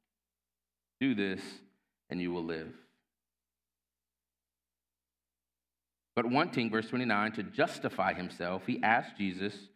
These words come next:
"Who is my neighbor?" Wanting to justify himself, he asked Jesus, "Who is my neighbor?" The question that I began wrestling with is, how did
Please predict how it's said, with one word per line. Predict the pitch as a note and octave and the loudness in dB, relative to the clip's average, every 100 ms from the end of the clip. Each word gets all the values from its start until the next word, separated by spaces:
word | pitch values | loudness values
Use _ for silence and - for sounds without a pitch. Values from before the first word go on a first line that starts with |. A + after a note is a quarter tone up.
| _ _ _ _ - | _ _ _ _ -2
"Who | B3+ | 0
is | G3 | 0
my | G2+ E2+ | 0 -2
neighbor?" | E2 E2 - - - - _ _ _ _ _ _ _ _ _ _ _ _ _ _ _ _ _ _ _ _ _ _ _ _ _ _ _ _ _ _ _ _ _ - | -2 -4 -4 -6 -10 -20 _ _ _ _ _ _ _ _ _ _ _ _ _ _ _ _ _ _ _ _ _ _ _ _ _ _ _ _ _ _ _ _ _ -2
Wanting | D#3 G3+ | 0 0
to | D3+ | -2
justify | C#3 - G#2+ G2 F#2+ | -4 -4 -4 -2 -2
himself, | F2+ F#2+ | -4 -4
he | B2+ G2+ | 0 0
asked | A2+ | 0
Jesus, | G#2+ F#2+ F2+ | -4 -6 -6
"Who | G3 E3 | -4 -4
is | A#2 | -2
my | F2 | -4
neighbor?" | E2 D#2+ C2+ - _ _ _ _ _ _ _ _ _ _ _ _ _ | -6 -10 -14 -20 _ _ _ _ _ _ _ _ _ _ _ _ _
The | C3+ | -2
question | - A#3+ F#3+ | 2 2 2
that | D3+ | 0
I | E3+ | 0
began | D3+ A#2+ | 0 0
wrestling | G#2+ G2+ G#2+ | 0 0 0
with | G#2+ G#2+ | 0 0
is, | C3 | -2
how | - - C#4+ | -2 -2 0
did | A3+ G3+ D#3 - | 0 0 -4 -12